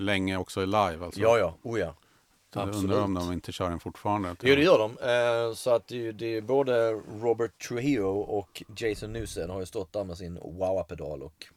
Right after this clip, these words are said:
Speaker 1: Mm.
Speaker 2: och kört väl ganska, tycker jag väl ändå, ganska rakt av så som Cliff Burton körde, så att
Speaker 1: Och snyggt med de här klockorna som man
Speaker 2: Ja, ja, ja.
Speaker 1: liksom
Speaker 2: Enormt.
Speaker 1: klämtar i melodin,
Speaker 2: Enormt,
Speaker 1: liksom.
Speaker 2: enormt. Ja, en, en, en riktig rackebrakare,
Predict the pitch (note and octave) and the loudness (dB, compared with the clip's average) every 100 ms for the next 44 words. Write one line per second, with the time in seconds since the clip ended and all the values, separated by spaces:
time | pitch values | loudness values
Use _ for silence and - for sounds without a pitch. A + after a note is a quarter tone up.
0 | - F#2+ F2 E2+ - _ - - F2 E2 | -6 -2 -2 -4 -12 _ -20 -14 -10 -10
1 | - - G#2+ - E2+ G#2 G#2 - F#2 E2+ | -8 -2 -2 -2 -2 0 0 2 2 4
2 | E2 D2+ _ - E2+ F#2 E2 D#2 G2 F2+ | 0 -4 _ -14 -10 -8 -6 -4 -4 -4
3 | E2+ D#2 D2 D#2+ - D2+ C#2+ - F2+ D#2 | -6 -8 -10 -12 -10 -10 -10 -10 -12 -10
4 | D#2+ D2+ D2+ E2 D#2 F2 D#2 D2 D#2 F2+ | -12 -14 -16 -16 -12 -10 -10 -12 -14 -12
5 | F#2+ E2 - F2+ _ _ - - - - | -12 -14 -18 -20 _ _ -20 -20 -20 -12
6 | G#2 - F#2+ - F#2 F#2+ F2+ G#2+ A2+ F2+ | -8 -2 -2 -2 -2 0 0 -4 -6 -4
7 | E2+ - F#2 - F#2 D#2 - - D#2+ G2 | -4 -4 -6 -4 -4 -4 -8 -10 -2 2
8 | G#2 G2 E2 D2+ E2 E2 F2 F#2 G2+ C#2+ | 2 2 -2 -8 -10 -8 -8 -8 -8 -8
9 | - F2 E2 - F2 E2 E2+ E2+ F2 F2+ | -4 -4 -4 -4 -4 -4 -6 -6 -6 -6
10 | F2 - F2+ - - D#2+ G#2 - - - | -6 -6 -10 -12 -12 -12 -12 -14 -20 -20
11 | _ _ _ F2 G2 G2+ F#2+ F#2+ - G2 | _ _ _ -8 -6 -8 -10 -12 -12 -12
12 | G#2 _ A#2+ A2 F2 D#2+ D#2 D2 D2+ - | -14 _ -12 -10 -8 -10 -10 -12 -14 -14
13 | - | -20